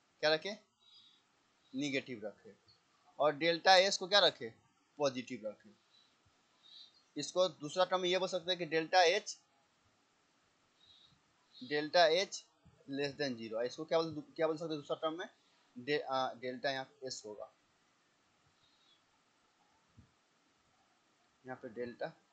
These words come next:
एस, डेल्टा S greater than zero। अगर ये negative है तो negative, तो यहाँ पे देखिए put करते हैं Negative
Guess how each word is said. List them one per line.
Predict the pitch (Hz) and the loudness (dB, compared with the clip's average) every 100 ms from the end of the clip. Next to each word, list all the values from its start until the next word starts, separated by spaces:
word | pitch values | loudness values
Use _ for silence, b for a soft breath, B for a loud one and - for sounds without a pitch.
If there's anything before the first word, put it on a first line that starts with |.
| _ 135 | _ -20
एस, | 110 - - - _ _ _ _ _ _ _ _ _ _ _ _ | -18 -16 -16 -20 _ _ _ _ _ _ _ _ _ _ _ _
डेल्टा | 131 127 156 156 156 180 - 170 | -10 0 0 2 4 4 4 0
S | 185 - - - _ _ _ | 0 -2 -10 -14 _ _ _
greater | 117 135 131 127 | -8 -6 -2 -2
than | 113 107 | -4 -8
zero। | 104 107 107 _ _ _ _ _ _ b b _ | -12 -14 -18 _ _ _ _ _ _ b b _
अगर | 151 175 202 | 8 10 8
ये | 208 | 6
negative | 190 170 175 180 170 | 4 4 2 4 2
है | 160 | 2
तो | 160 | 2
negative, | 160 156 165 196 190 | 0 0 0 -2 -4
तो | 175 | 0
यहाँ | 160 | 0
पे | 156 | -2
देखिए | 151 - | -8 -16
put | 135 - | -12 -10
करते | - | -8
हैं | 135 | -6
Negative | 135 135 151 185 | -4 -2 -4 -4